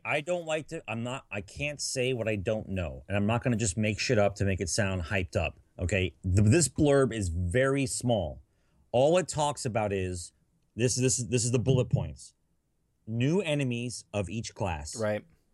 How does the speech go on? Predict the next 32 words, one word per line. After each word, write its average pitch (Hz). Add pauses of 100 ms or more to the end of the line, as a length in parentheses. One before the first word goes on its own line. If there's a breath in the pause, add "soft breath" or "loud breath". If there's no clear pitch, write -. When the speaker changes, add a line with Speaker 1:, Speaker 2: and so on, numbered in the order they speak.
(180)
Speaker 1:
Okay, 101
matchmaking 156
for 185
raids. 87
Speaker 2:
Right. 110 (840)
Speaker 1:
A 117
day-night 160
cycle, 110
which 104 (200)
nobody 117
cares 107
about 87
because 90
it's 82
already 110
day-night 98
Speaker 2:
Right. 104
Speaker 1:
cycle. 80 (680 soft breath)
Okay, 95 (600)
and 139
it 139
says, 165 (800)
mm, 170 (480)
uh, 107
Grimwar 147 (640)
line, 104
and 117
that's 135
for -
the 113
completionist 98
people. 76